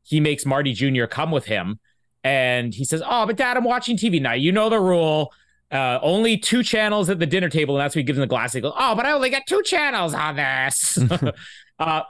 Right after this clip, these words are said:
I do wonder with Flea, I could have sworn Flea was in Point Break, which we've already covered, but I know Anthony Kiedis was in it. I don't know if the other member of the Red Hot Chili Peppers are, but this is at least the second thing with Flea we've covered 'cause we've done Obi-Wan.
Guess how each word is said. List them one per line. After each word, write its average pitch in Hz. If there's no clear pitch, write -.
I 202
do 220
wonder 233
with 175
Flea, 160
I 226
could 320
have 320
sworn 214
Flea 185
was 165
in 143
Point 151
Break, 233
which 147
we've 143
already 147
covered, 175
but 170
I -
know 190
Anthony 185
Kiedis 156
was 113
in 110
it. 113
I -
don't 143
know 165
if 147
the 123
other 135
member 120
of -
the 107
Red 104
Hot 107
Chili 107
Peppers 101
are, 85
but 104
this 226
is 240
at 196
least 202
the 170
second 214
thing 180
with 147
Flea 180
we've 160
covered 190
'cause 131
we've 165
done 156
Obi-Wan. 120